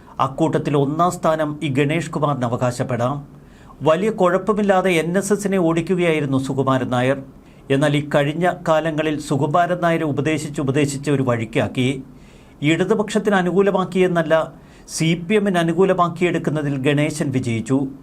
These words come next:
അതിന് ഗണേശന് ചില കാരണങ്ങളുണ്ട്, അജണ്ടകളുണ്ട്. ഒടുവിൽ സുകുമാരൻ നായർ കുഴിയിലായി. ഈ കഴിഞ്ഞ ദിവസം ഒരു കെ എസ് ആർ ടി സി ബസ് തടഞ്ഞു നിർത്തുന്ന മന്ത്രി ഗണേഷ് കുമാറിന്റെ വീഡിയോ നമ്മൾ കണ്ടു.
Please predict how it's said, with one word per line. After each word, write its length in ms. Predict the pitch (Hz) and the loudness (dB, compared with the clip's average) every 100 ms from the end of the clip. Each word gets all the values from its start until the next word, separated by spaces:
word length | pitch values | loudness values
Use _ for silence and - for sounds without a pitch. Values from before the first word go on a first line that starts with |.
| - 131 | -8 -2
അതിന് 240 | 127 123 | -2 0
ഗണേശന് 520 | 131 131 143 165 156 | 0 0 0 -2 -4
ചില 240 | 147 139 131 - - | 0 0 0 -6 -2
കാരണങ്ങളുണ്ട്, 800 | 139 131 139 156 151 143 127 139 - | 0 0 0 -2 0 0 0 0 -2
അജണ്ടകളുണ്ട്. 800 | 131 123 135 131 113 101 104 139 139 - - - | -4 -2 0 0 -2 -2 0 -2 -2 -16 -20 0
ഒടുവിൽ 400 | 139 135 131 131 - - - - - | 2 2 0 -2 -8 -18 -20 -8 0
സുകുമാരൻ 480 | 131 147 165 160 | 2 4 2 2
നായർ 240 | 143 135 131 | 0 -2 0
കുഴിയിലായി. 800 | 135 113 117 110 104 110 147 - - - - | 0 0 0 0 0 0 -4 -10 -18 -18 -2
ഈ 160 | 180 180 | -2 2
കഴിഞ്ഞ 260 | 196 190 208 | 2 2 0
ദിവസം 440 | 220 208 208 202 196 | 2 2 2 0 2
ഒരു 140 | 180 180 - | 2 2 2
കെ 40 | |
എസ് 320 | 170 190 185 214 | 2 2 2 0
ആർ 100 | 214 | 2
ടി 120 | 214 | -2
സി 200 | 208 208 | 0 0
ബസ് 280 | 202 - - | 2 -2 0
തടഞ്ഞു 280 | 170 175 180 | 0 2 0
നിർത്തുന്ന 600 | 196 196 190 165 175 - 165 | 0 0 -2 0 0 0 -2
മന്ത്രി 280 | 156 151 | 0 0
ഗണേഷ് 420 | 143 165 170 202 - | 0 0 0 -2 0
കുമാറിന്റെ 440 | 190 185 175 165 | 2 2 2 -2
വീഡിയോ 400 | 143 156 160 170 | 0 0 0 0
നമ്മൾ 240 | 143 131 | 0 0
കണ്ടു. 420 | - 110 123 151 | 0 0 2 0